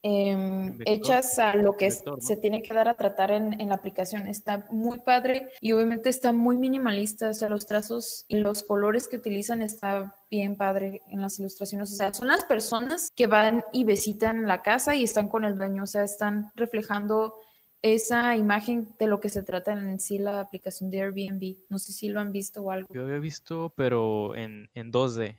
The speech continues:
Speaker 2: las ilustraciones de Airbnb, pero en, en dos D, y sí eran representaciones de los lugares famosos o los lugares que más se visitaban, los hacían en dos D y ya los ponían ahí en, en la página.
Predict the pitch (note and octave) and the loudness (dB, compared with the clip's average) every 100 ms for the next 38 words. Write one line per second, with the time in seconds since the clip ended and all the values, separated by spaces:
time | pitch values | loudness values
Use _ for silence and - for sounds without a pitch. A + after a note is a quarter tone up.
0 | _ A#2 A2 A2 - B2 A#2+ A#2+ C3 C#3 | _ -10 -8 -10 -10 -12 -10 -8 -8 -2
1 | C3 B2 C3 C#3 D3 D#3+ C3 A#2 A2 G#2+ | 0 0 -2 -6 -8 -8 -6 -8 -10 -14
2 | B2+ A2 A#2+ B2 C3 D#3 F3+ F3 _ _ | -16 -6 -2 -2 -2 -4 -4 -10 _ _
3 | - B2 C3 C3 C3 C3+ C3 B2 A#2 A2 | -18 -4 0 0 0 -2 -4 -6 -8 -8
4 | A#2 B2 B2 A#2+ A2+ A2 A2 A2+ A2 A#2+ | -6 -6 -2 -2 -2 -4 -4 -2 0 0
5 | A#2+ - - - - _ _ _ A#2+ A#2+ | -2 -12 -14 -16 -18 _ _ _ -2 0
6 | C3 E3+ E3+ - - A#2 A2+ - A#2 A2+ | -2 -4 -8 -12 -10 -10 -10 -12 -10 -6
7 | A2+ A#2 B2 A2+ G#2+ G#2+ C3 A#2+ A#2 A#2+ | -4 -4 -6 -10 -8 -6 -4 -4 -2 0
8 | C#3+ E3+ _ _ - A#2+ A2+ A2+ A#2+ B2 | 0 -4 _ _ -16 -14 -14 -12 -8 -4
9 | B2 C#3 D#3+ D3+ A#2 A2 A2+ - - A2 | -4 -2 -2 -2 -4 -4 -6 -12 -14 -12
10 | G#2+ A2 A2 A2 A2+ A2 A2 _ _ _ | -10 -8 -8 -10 -12 -16 -20 _ _ _
11 | A#2 A2 A2 G#2+ A2+ | -12 -6 -6 -6 -10